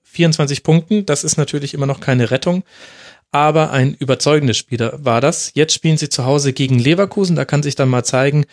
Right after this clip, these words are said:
ob sie ihre ungeschlagen Serie seit Ende November weiterführen können. Wahrscheinlich wird's ein Unentschieden und beide führen ihre Serien weiter. Wäre übrigens auch so ein Spiel gewesen, was Leverkusen früher verloren hätte.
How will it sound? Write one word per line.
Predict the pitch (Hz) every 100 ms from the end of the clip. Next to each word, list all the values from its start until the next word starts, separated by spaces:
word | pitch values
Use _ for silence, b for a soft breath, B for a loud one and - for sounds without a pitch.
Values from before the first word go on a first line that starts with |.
| B B -
ob | 127
sie | -
ihre | 139 131
ungeschlagen | 139 151 139 - 120 113 117
Serie | 113 113 117 117 113 110 _
seit | - 110 -
Ende | 117 117
November | 113 107 110 104
weiterführen | 104 - 104 101 - - 113 110
können. | 107 117 156 - _ _ _ _ _ _ _ _ _ B B B B B
Wahrscheinlich | 165 165 139
wird's | 135 -
ein | -
Unentschieden | 117 113 127 113
und | 101
beide | 104 113 113
führen | - 107 110
ihre | 110 101
Serien | - 104 98 98
weiter. | 101 95 - 98 - _
Wäre | 127 127
übrigens | 135 127 131
auch | 123
so | -
ein | 113
Spiel | - 120
gewesen, | 113 110 110
was | 104
Leverkusen | 127 113 107 110 107
früher | - 127 113 104 - B B B B B
verloren | - 113 104 98
hätte. | 95 - 104